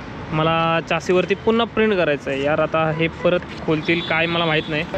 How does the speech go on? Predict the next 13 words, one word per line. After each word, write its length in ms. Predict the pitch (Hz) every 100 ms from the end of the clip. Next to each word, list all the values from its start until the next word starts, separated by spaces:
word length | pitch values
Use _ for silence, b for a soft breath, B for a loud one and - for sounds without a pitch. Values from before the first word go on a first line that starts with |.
| 180 - -
हे 100 | 202
सगळं 200 | 214 226
काम 240 | 226 233
सर्व्हिस 260 | - 226 240
सेंटरने 340 | 226 226 226
करायला 240 | 220 202 202
पाहिजे, 220 | 185 160
पण 380 | 185 - - -
ते 60 | 190
त्यांनी 220 | 190 190
माझ्यावरती 520 | 190 185 190 196 196
थोपवलं 400 | 190 185 180 208
आहे. 100 | -